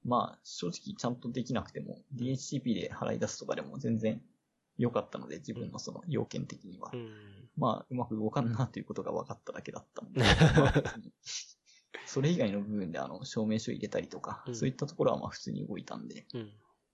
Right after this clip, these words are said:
Speaker 1: まあまあ、別にそこまで困らなかったので、まあまあ、なんやかんやでクラウドユニットを使ってはいるんですけど。
Speaker 2: それは、動かなかったとこはなんか代用したんですか？別のツールみたいなので。
Speaker 1: あー、いや、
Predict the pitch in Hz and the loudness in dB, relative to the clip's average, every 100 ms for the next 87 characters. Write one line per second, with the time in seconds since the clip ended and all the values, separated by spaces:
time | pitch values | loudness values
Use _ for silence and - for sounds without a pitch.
0 | - 117 - 62 - - - 110 120 - | -4 -4 -2 -6 -6 -8 -4 0 0 -2
1 | - - 117 123 110 110 - 107 110 - | -6 -4 0 4 6 4 4 0 0 -4
2 | - 120 107 - - _ 78 73 - 62 | -2 0 0 -2 -10 _ -10 -8 -8 -8
3 | - _ - _ _ _ _ - 139 - | -10 _ -20 _ _ _ _ -6 -6 -6
4 | 135 - - 107 104 110 82 - - 104 | -12 -6 0 2 4 2 0 -4 -2 0
5 | 104 98 - - - 117 - 117 - - | 0 -2 -6 -12 -8 -8 0 0 0 -4
6 | - - - - - _ - - _ _ | -12 -12 -12 -12 -18 _ -16 -16 _ _
7 | _ _ _ - 220 247 254 262 254 247 | _ _ _ -8 -2 2 6 8 8 8
8 | 247 - 226 254 349 320 180 156 147 - | 6 4 2 4 6 8 6 6 0 4
9 | 151 147 143 139 127 117 135 143 139 143 | 6 8 6 4 2 2 4 4 4 4
10 | 117 101 - 110 113 123 110 110 - 110 | 2 -2 -8 -4 -2 0 -2 -2 0 2
11 | 104 104 101 90 82 76 - _ - 165 | 2 -2 -4 -4 -10 -12 -14 _ -10 -6
12 | 180 180 - 175 | -6 -8 -8 -8